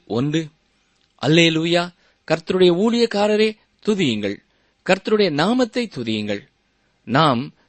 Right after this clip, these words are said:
கர்த்தருடைய நாமத்தை வீணிலே வழங்கக்கூடாது. ஆனால் நாம் கர்த்தருடைய நாமத்தை துதிக்க கடமைப்பட்டவர்களாய் இருக்கிறோம்.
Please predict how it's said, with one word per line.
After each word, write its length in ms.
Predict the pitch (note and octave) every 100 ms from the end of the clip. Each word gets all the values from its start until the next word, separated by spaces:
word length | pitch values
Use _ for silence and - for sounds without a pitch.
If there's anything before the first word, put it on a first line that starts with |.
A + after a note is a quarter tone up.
| -
கர்த்தருடைய 360 | D3+ - F3 F3
நாமத்தை 400 | E3 G3 G3 G3+
வீணிலே 420 | F#3 G#3+ A3 G#3+
வழங்கக்கூடாது. 800 | G3 G3+ G3+ F#3 G#2+ G2+ G2 G#2 - _ _ _ _ _ _
ஆனால் 460 | - D3 C3+ A#2 C#3 _ _
நாம் 200 | B2+ D3 F3
கர்த்தருடைய 360 | F3+ G3+ G3+
நாமத்தை 460 | F#3 F#3+ G3 G3 G3
துதிக்க 440 | - A#3 A#3 A3+ -
கடமைப்பட்டவர்களாய் 760 | G3 G#3 G3 F3 E3 D3+ C#3
இருக்கிறோம். 540 | A2 F#2+ F#2 F#2 E2